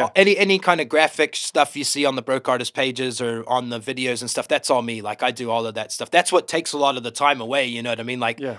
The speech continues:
Speaker 2: it's, uh, I s-, set myself up to have to keep, I kept doing, like, original intro videos every time and shit,
Speaker 1: Yeah.
Speaker 2: and it was like, "Hold on, bro, you're just creating too much work for
Speaker 1: <laughs>
Speaker 2: yourself," you know?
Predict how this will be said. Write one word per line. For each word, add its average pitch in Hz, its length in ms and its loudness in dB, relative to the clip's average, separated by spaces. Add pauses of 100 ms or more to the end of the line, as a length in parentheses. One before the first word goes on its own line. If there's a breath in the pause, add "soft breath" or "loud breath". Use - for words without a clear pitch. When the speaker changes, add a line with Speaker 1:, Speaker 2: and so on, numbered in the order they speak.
(140)
Speaker 2:
it's, 131 160 -6
uh, 123 140 -8 (560 soft breath)
I - 60 -2
s-, - 300 -6
set - 300 2
myself 160 480 6
up 160 180 6
to 143 60 -2
have 147 200 4
to 131 80 -8
keep, - 360 -10
I 143 120 0
kept 156 240 -2
doing, 147 240 2
like, 131 180 -2
original 127 640 -2 (300 soft breath)
intro 170 360 2
videos 139 520 -2
every 135 220 -4
time 143 420 4
and 135 100 -6
shit, 151 200 0
Speaker 1:
Yeah. - 40 -2
Speaker 2:
and 135 80 -8
it 127 40 -6
was 127 100 -6
like, 117 140 -8
"Hold 156 200 4
on, 117 160 -4
bro, 117 120 -8
you're 139 160 -4
just 135 240 -6
creating 113 320 -4
too 170 200 4
much 151 240 4
work 160 260 6
for - 160 4
Speaker 1:
<laughs> - 0 -
Speaker 2:
yourself," 131 460 0
you 127 100 -6
know? 139 180 2